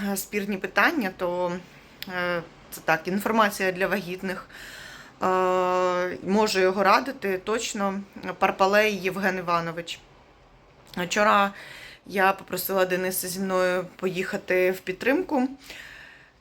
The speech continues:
І, е, були на У З Д. Він також, в принципі, так, він підтвердив,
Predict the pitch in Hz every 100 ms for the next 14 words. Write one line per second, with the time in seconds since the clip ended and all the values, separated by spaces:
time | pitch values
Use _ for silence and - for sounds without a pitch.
0 | - 202 202 208 208 208 208 202 202 202
1 | 190 185 185 185 - 208 190 196 202 190
2 | 190 196 185 269 415 415 - - 220 208
3 | 226 208 - 226 214 202 - - 220 208
4 | 196 - 190 185 190 175 - 175 175 175
5 | 190 - 240 247 208 208